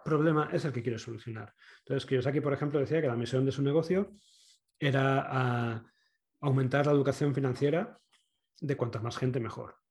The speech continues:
E-, esa era su misión. Entonces, todo lo que decidía en su negocio lo hacía, eh, teniendo presente esa misión. En mi caso, pues, mi nego-, mi, mi, la misión de mi negocio es ayudar a mis clientes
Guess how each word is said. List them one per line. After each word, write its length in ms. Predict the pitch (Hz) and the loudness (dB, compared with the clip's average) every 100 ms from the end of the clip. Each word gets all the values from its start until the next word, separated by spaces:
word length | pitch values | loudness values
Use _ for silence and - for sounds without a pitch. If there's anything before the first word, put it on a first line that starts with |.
| - | -8
E-, 160 | 208 226 | -4 2
esa 260 | 240 240 170 | 2 2 -2
era 180 | 139 123 | -2 -2
su 120 | 127 | -4
misión. 400 | 117 - 107 - | -6 -8 -12 -14
Entonces, 400 | 131 131 131 - - _ _ _ _ _ _ | -12 -6 -6 -8 -16 _ _ _ _ _ _
todo 500 | - 240 175 120 - - - | 4 6 4 -2 -8 -18 -2
lo 120 | 165 | 0
que 100 | 156 | 2
decidía 440 | 156 156 156 175 | -2 -2 2 4
en 60 | 160 | 4
su 120 | 170 | 0
negocio 560 | 165 180 180 202 247 - _ _ _ _ _ _ _ _ _ _ _ _ - | 0 -2 0 -2 -2 -10 _ _ _ _ _ _ _ _ _ _ _ _ -4
lo 120 | 156 | 0
hacía, 560 | 143 170 170 185 208 - _ _ | 2 4 4 4 -2 -14 _ _
eh, 220 | 151 139 | -2 0
teniendo 500 | 135 139 147 156 165 | 2 2 4 4 4
presente 680 | 165 160 160 165 170 196 - | 2 0 0 2 2 0 -4
esa 200 | - - | -10 -8
misión. 440 | 110 107 110 113 - _ _ _ _ _ _ - | -10 -10 -12 -12 -16 _ _ _ _ _ _ -6
En 80 | 131 | 0
mi 100 | 127 | 2
caso, 540 | 165 175 131 - - _ - | 2 2 0 -2 -14 _ -8
pues, 380 | 131 123 - - _ _ _ _ _ _ - | -8 -8 -16 -20 _ _ _ _ _ _ 0
mi 120 | 156 | 4
nego-, 220 | 135 131 | 4 2
mi, 280 | 151 139 135 | 0 2 2
mi, 220 | 139 135 | 2 -2
la 180 | 98 117 | -4 -8
misión 240 | 110 123 156 | -6 0 2
de 60 | |
mi 60 | 156 | 4
negocio 400 | 143 160 175 175 | 2 2 2 0
es 240 | 143 - _ _ _ - | -2 -4 _ _ _ -2
ayudar 260 | 127 143 | 0 2
a 20 | |
mis 120 | 156 156 | 2 0
clientes 520 | 151 156 165 190 | 0 2 2 0